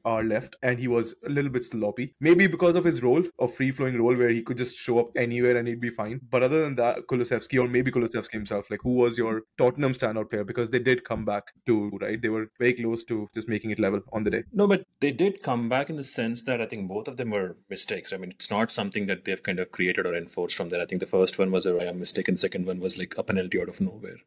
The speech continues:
Speaker 2: I mean, yeah, I think there was some pressure, and I think, but that's pressure was more self-inflicted in, in a way, like,
Speaker 1: Mm-hmm.
Speaker 2: individual mistakes. I don't think Tottenham performed as well as, I mean, normally they're good as a team. Like, I think they kind of build up and all of that. I think they were actually good in the first half in, in,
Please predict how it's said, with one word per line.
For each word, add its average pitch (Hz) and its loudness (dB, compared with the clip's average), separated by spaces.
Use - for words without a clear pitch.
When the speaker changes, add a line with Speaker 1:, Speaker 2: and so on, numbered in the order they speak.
Speaker 2:
I 101 -4
mean, 107 0
yeah, 113 0
I 101 -4
think 123 -6
there 101 -4
was 113 -6
some 104 -6
pressure, 101 -4
and 107 0
I - -6
think, 104 -6
but 95 -6
that's 90 -8
pressure 98 -6
was 92 -4
more 87 -2
self-inflicted 92 -4
in, 101 -4
in 101 -4
a 95 -2
way, 92 0
like, 101 0
Speaker 1:
Mm-hmm. - -14
Speaker 2:
individual 95 -2
mistakes. 135 -6
I - -8
don't 123 0
think 139 -2
Tottenham 110 0
performed 107 -4
as 98 -2
well 104 0
as, 95 -6
I 101 -8
mean, 110 -2
normally 156 0
they're 127 -2
good 120 -4
as 107 -2
a 98 -10
team. 85 -12
Like, 85 -12
I 87 -8
think 92 -6
they 90 -6
kind 90 -8
of 85 -18
build 90 -8
up 90 -12
and 90 -12
all 90 -12
of 95 -14
that. 110 -4
I 101 -4
think 104 -8
they 110 2
were 110 4
actually 135 0
good 120 0
in 120 0
the 101 -2
first 92 -4
half 82 -4
in, - -16
in, 90 -18